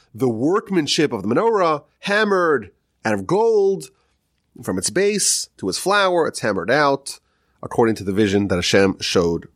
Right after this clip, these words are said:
Moshe. I want to focus on a fascinating Rashi. This is the first one on the Parsha. And as we mentioned last week, last week's Parsha ends with the twelve days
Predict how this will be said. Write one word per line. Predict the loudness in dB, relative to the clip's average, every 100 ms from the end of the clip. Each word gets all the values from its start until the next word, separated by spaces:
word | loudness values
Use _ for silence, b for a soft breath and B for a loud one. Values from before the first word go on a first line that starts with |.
| _ _ -6
Moshe. | -2 -2 -4
I | -8 -14 _ _ _ _ _ _ -20 -6 -2
want | 0
to |
focus | 0 0 0 0
on | 0 0 2
a | 0
fascinating | -2 -6 -2 0 2 2 2 0 0 0 0 -2 -4 -4 -6 -8
Rashi. | -6 -4 -4 -6 -8 -12 -20 _ _ -4
This | 0 0 4
is | 4 4 2
the | -2
first | -2 0 2 2 0 -8 -18 -8
one | 0 2 2 0
on | -4 -6
the |
Parsha. | -6 -8 -6 -6 -8 -10 _ b b b b b
And | -4
as | -2 0
we |
mentioned | 2 2 0
last | 2 2 0
week, | -4 -6 -10 -20 _ _ _ _
last | -4 0 0 2
week's | 0 -2
Parsha | -2 -2 -2 -4
ends | -2 -2 -2 -6 -8 -6
with | -4 -2
the | -4
twelve | -4 0 2 4 4 2 0
days | 2 4 4 2 -2